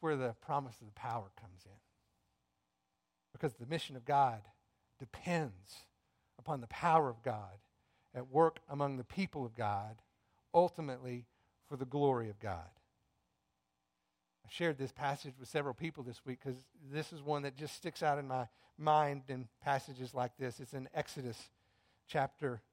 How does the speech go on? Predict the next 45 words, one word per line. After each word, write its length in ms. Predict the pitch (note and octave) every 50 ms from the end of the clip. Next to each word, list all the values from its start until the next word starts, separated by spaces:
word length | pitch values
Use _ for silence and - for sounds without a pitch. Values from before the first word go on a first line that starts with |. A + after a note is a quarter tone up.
| _ _ _ _ _ _ _ _ _ -
thirty-three, 500 | F3 D3+ C#3 C3+ B2+ - - F3+ E3 D#3
verse 240 | D3 C3+ D3 C3 -
fifteen. 520 | - D#3+ C#3+ - - E3 D#3+ D#3+ D3 C#3
This 160 | C#3 B2+ -
is 100 | C#3+ B2+
when 180 | B2+ D3 C3 C3
Moses 480 | C#3+ D3+ E3 E3+ D#3 C3+ C#3+ C3+ A#2+
is 120 | B2 C3+ -
speaking 340 | - - F3 E3 - D#3+ C3+
to 60 | B2+
the 100 | B2+ C3
people 320 | - E3+ F#3 D#3+ - - -
who 80 | D#3
will 120 | C#3+ C#3 C3+
then 220 | C3+ E3 E3+ D#3
enter 200 | D3+ E3+ E3 D#3
into 180 | D3 C#3 - D#3
the 80 | B2+
promised 460 | - - F3 D#3+ E3+ E3 D#3 C#3 -
land. 320 | D#3+ D#3+ D#3 C#3+ C3+ B2+ B2 _ _ _ - _ _ _ _ _ _ -
And 100 | C3+ C#3
as 140 | C#3+ B2 C3
you 100 | D#3+ D3+
look 220 | D3+ F3 E3+ -
at 80 | E3+ C#3+
the 80 | D#3+
life 260 | D3+ D#3+ E3+ E3+ D#3+ -
of 80 | D#3
Moses, 480 | D3+ E3 F3 F#3 F3 D3 D3+ D3+ B2+ -
you 80 | E3+
know 160 | E3 F3 F3+ E3
that 120 | D#3+ D3+
he's 160 | C#3+ C3+ C#3+ -
tried 240 | - F#3 E3+ E3+
to 80 | D#3+ E3
do 140 | D3+ E3 D#3+
many 240 | E3 F3+ F3+ E3+ D3
things 280 | - F#3 F3+ E3 D3
up 140 | F3 E3 -
until 180 | D#3+ D3 D3+ C#3+
this 160 | D#3+ E3+ -
point 300 | - - F3+ F3+ D#3+ D3+
on 160 | D3+ D#3+ D3+
his 100 | C3+ C3
own, 280 | E3+ F3 D#3 B2 A2+